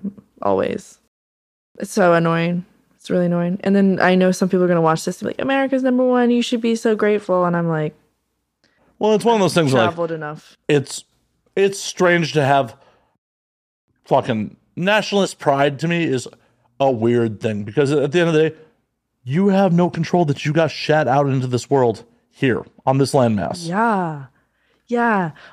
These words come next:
Speaker 1: Oh my God, it makes me so fucking mad.
Speaker 2: And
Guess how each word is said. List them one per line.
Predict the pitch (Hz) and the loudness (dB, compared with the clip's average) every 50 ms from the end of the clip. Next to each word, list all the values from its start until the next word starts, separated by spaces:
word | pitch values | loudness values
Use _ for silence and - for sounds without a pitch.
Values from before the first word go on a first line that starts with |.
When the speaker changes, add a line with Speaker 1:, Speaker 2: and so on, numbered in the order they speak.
| - _ - | -16 _ 0
Speaker 1:
Oh | 247 247 247 | 2 2 4
my | 247 226 226 | 4 4 2
God, | 220 226 226 220 214 | 4 4 2 4 4
it | 208 202 | 2 0
makes | 208 208 202 - 226 | 0 -2 -4 -4 -6
me | 220 | -6
so | 202 - - 233 208 196 - _ _ _ _ - | -6 -6 -6 -6 -6 -6 -8 _ _ _ _ -2
fucking | 240 - - - 214 202 190 190 185 | -2 -2 -2 -4 -4 -4 -2 -2 -4
mad. | 175 165 165 160 151 135 127 143 139 156 165 _ - - | -4 -4 -4 -4 -6 -6 -8 -8 -10 -14 -18 _ -8 -2
Speaker 2:
And | 180 165 160 160 | 0 0 0 0